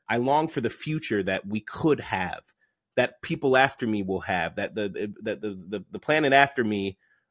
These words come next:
I'm, I'm team the continuation of Earth, right? So when it comes to, maybe I won't see it,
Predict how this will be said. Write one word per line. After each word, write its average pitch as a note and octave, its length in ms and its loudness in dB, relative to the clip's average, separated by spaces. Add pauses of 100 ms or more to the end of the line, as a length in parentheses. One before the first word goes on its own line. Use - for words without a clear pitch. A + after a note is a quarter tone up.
(120)
I'm, A#3 320 8
I'm C4+ 180 6
team D#3 680 4
the B2+ 100 -2
continuation B2+ 760 2
of F2 120 -8
Earth, - 400 -8 (800)
right? C3 300 6 (340)
So B2+ 540 6 (400)
when D3 140 6
it D#3+ 140 0
comes G#3 300 0
to, C#3 500 2 (1400)
maybe F3+ 300 6
I C#3+ 100 6
won't D3+ 240 2
see F#3 240 4
it, F#3+ 200 4